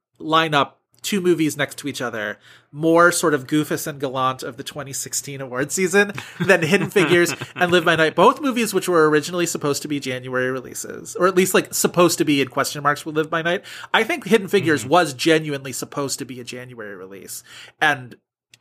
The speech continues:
Speaker 1: people saw
Speaker 2: Well,
Speaker 1: scenes
Speaker 2: Hidden
Speaker 1: from it.
Speaker 2: Figures, I don't think was late until,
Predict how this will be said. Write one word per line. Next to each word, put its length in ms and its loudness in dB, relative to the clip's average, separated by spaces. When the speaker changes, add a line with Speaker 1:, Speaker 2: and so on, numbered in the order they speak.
Speaker 1:
people 260 0
saw 160 4
Speaker 2:
Well, 60 4
Speaker 1:
scenes 260 -4
Speaker 2:
Hidden 140 2
Speaker 1:
from 40 4
it. 120 4
Speaker 2:
Figures, 260 0
I 120 4
don't 180 -6
think 240 -2
was 300 -2
late 500 0
until, 1040 -4